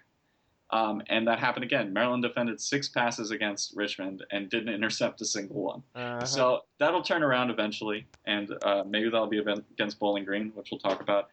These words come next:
Speaker 2: Yes, we
Speaker 1: Um,
Speaker 2: will.
Speaker 1: but, uh, oh, I actually wanted to say one thing about the offense. I'm gonna sidetrack
Speaker 2: Uh,
Speaker 1: it.
Speaker 2: please, please do. This has been Sidetrack the Podcast.
Speaker 1: Yeah. So, like, uh, I think a lot of the big questions were, without C J Brown,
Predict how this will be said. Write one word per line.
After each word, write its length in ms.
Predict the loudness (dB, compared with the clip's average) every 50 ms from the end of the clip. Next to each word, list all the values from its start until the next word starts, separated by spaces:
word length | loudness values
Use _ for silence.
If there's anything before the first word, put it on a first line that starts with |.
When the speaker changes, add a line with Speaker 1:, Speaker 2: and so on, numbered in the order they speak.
| _ -6
Speaker 2:
Yes, 220 | -2 0 0 2
we 60 | 2 2
Speaker 1:
Um, 60 | 2
Speaker 2:
will. 240 | 2 2 0 0 -4 _ _ _ _ _ _ _ _ _ 0
Speaker 1:
but, 280 | 2 2 2 0 0 0
uh, 280 | 0 2 4 2 2 0 -4 _ _ _ _ _ _ _ _ _ _ _ _ _ _ _ _ _ _ _ _ _ _ _ _ _ _ _ -2
oh, 80 | 2 2
I 100 | 2 2
actually 280 | 2 -2 -2 -2 0
wanted 200 | 0 0 0 0
to 80 | -2 -4
say 200 | -4 0 0 0
one 260 | 2 2 0 0 2
thing 160 | 2 0 0
about 180 | 2 0 -2 -2
the 100 | 0 0
offense. 600 | 0 0 0 -2 -4 -10 -10 -8 -10 -12 -12 -10
I'm 80 | -10 -4
gonna 220 | -4 -2 -2 -2 -2
sidetrack 460 | -2 0 2 2 4 4 2 2 0 -4 -14 -14
Speaker 2:
Uh, 60 | -14
Speaker 1:
it. 80 | -14 -14 _
Speaker 2:
please, 400 | -2 2 2 2 4 2 -2 -4 -4
please 260 | -2 2 2 2 2
do. 160 | 4 2 2
This 140 | 2 2 0
has 120 | 0 0 2
been 200 | 2 2 2 2
Sidetrack 640 | 2 2 2 4 4 2 2 2 2 2 2 2
the 80 | -2 -2
Podcast. 640 | 2 4 4 4 2 2 0 2 2 2 0 -4 -10 -12 _ _ 0 2
Speaker 1:
Yeah. 220 | 2 2 2 0 -6 _ _ _ _ -8
So, 200 | -2 2 2 4
like, 300 | 4 4 2 0 -2 -12 _ _ -2 0
uh, 240 | 2 2 2 2 0 -2 -6 _ -16 _ -4
I 60 | -2
think 240 | -2 -2 -6 -4 -2 -2
a 60 | 0
lot 200 | 2 4 2 2
of 60 | 2
the 60 | 0 -2
big 160 | -4 -4 -2
questions 480 | 0 0 0 0 0 -4 -4 -4 -2
were, 260 | 0 2 2 2 0 0
without 360 | -2 -2 2 2 2 2 2 2
C 140 | 2 2
J 140 | 2 2 2
Brown, 420 | 2 2 2 4 4 2 0 -2